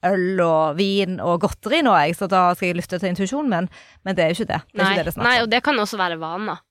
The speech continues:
Speaker 2: For hjernen kobler sammen, eh, liksom, mat med både følelser, personer, hendelser. Så hvis du for eksempel går på kino, hva er det du får lyst på da? Det er på popcorn. Det er ikke intuisjonen din som snakker.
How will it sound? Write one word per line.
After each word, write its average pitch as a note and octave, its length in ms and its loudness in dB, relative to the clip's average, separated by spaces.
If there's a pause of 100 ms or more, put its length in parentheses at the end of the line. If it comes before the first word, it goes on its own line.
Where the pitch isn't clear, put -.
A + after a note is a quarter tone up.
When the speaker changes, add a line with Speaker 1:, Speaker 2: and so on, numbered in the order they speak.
Speaker 2:
For A3+ 80 0
hjernen A3+ 320 2
kobler G3+ 500 -6
sammen, E3 720 -6
eh, D3+ 420 -8
liksom, E3+ 440 -10
mat F3+ 760 -2
med E3+ 320 -8
både D#3+ 200 -8
følelser, G3 760 -4
personer, G3 720 -8 (160)
hendelser. G#3 720 -6 (400)
Så - 160 -14
hvis G3+ 100 -8
du A3 140 -6
for F#3+ 80 -10
eksempel F3 280 -8
går F3+ 200 -4
på F#3 120 -10
kino, G#3+ 420 0 (120)
hva G3+ 140 -2
er F#3 40 -4
det E3+ 100 -10
du F3 100 -16
får F3 80 -6
lyst - 160 -14
på E3 80 -20
da? F3 180 -2 (140)
Det F3+ 80 -6
er F3 160 -6
på F3 80 -16 (400)
popcorn. F3 400 -12 (180)
Det G3 80 2
er F#3 60 0
ikke F#3 240 -8
intuisjonen F3+ 400 -8
din E3 80 -8
som E3+ 160 -16
snakker. F3+ 300 -10